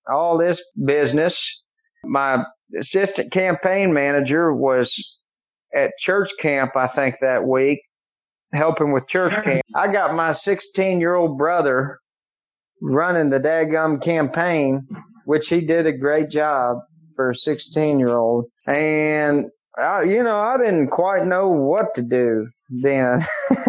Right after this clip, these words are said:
Speaker 2: It was a wild time. I remember all that, and I remember you. Of course, we were dear friends by this point anyway, so I remember you talking to me and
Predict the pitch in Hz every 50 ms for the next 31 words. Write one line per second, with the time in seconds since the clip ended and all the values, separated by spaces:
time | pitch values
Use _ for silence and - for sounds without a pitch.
0 | 247 - - - - - _ _ _ _ _ _ - - - - - - - -
1 | - - - 156 - - 240 240 233 - 202 170 139 135 143 151 - 196 202 202
2 | 202 202 196 180 - - 175 196 208 208 196 180 170 - - - - 226 202 202
3 | 175 175 175 180 208 214 208 190 180 160 156 151 156 151 147 147 147 147 151 -
4 | 160 156 147 143 147 165 170 185 180 170 151 156 165 175 170 156 156 151 151 165
5 | 185 196 185 180 175 156 160 - _ _ 143 139 139 139 135 - 160 160 170 170
6 | 160 151 139 131 131 135 139 139 135 127 - 151 156 160 165 156 147 139 131 -
7 | - - - _ _ - 147 139 131 127 123 135 131 120 - - 139 135 131 131
8 | 151 165 147 127 123 123 131 139 - - - 117 113 113 - - _ - - _
9 | _ _ - - 156 156 156 147 147 160 160 147 143 143 160 170 170 165 147 139
10 | 151 156 156 156 143 143 139 139 151 156 165 175 175 175 165 156 135 120 117 113